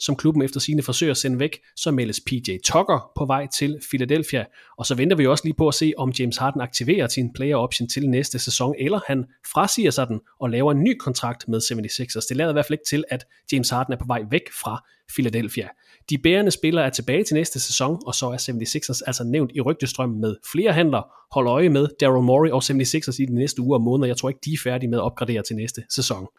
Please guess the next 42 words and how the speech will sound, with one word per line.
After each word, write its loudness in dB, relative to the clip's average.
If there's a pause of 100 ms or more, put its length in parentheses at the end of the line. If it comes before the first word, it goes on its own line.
Hos 6
Phoenix 2
Suns, 2 (220)
der 2
er 4
den 4
helt 0 (140)
store 2
historie. 4 (340)
Hvad 4
gør 4
vi 6
med 4 (120)
DeAndre 0 (100)
Ayton? 0
Ayton 2
er -2
restricted 2
free 0
agent. 0
Suns -2
har -8
endnu 4
ikke 4
tilbudt 2
ham -2
en -4
stor 4
forlængelse -2
på 0 (240)
rookie-kontrakten. 0 (300)
Der -4
er -2
meget, 4
der 2
tyder 2
på 4
en -2
sign-and-trade-handel 2
fra -6
Phoenix' -2
side, 2